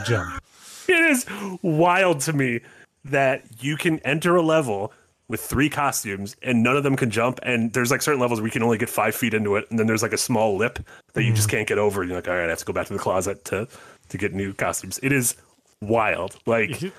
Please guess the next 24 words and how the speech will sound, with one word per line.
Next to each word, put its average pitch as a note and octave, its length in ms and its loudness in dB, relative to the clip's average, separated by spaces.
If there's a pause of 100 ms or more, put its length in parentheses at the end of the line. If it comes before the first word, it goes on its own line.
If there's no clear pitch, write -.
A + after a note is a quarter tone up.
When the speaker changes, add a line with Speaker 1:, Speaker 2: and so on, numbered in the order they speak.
(120)
Speaker 1:
you - 60 -6
sort D3 160 -2
of C3 60 -6
expect A#2+ 380 -4
there B2+ 100 0
to A#2 60 -6
be B2+ 60 -2
one B2 140 0
of A#2 60 0
those A2+ 360 0
YouTube A2+ 580 -4
skill A#2 720 -2
run G2 220 -6
videos, G2 420 -4
like, G2+ 180 -8
"Can F3 200 -2
I G3+ 140 2
beat C3+ 340 -2
Balan D#3+ 260 0
Wonderworld B2+ 560 0
only D#3 280 0
using C3 540 0
the A#2+ 100 -4
fucking B2+ 600 -2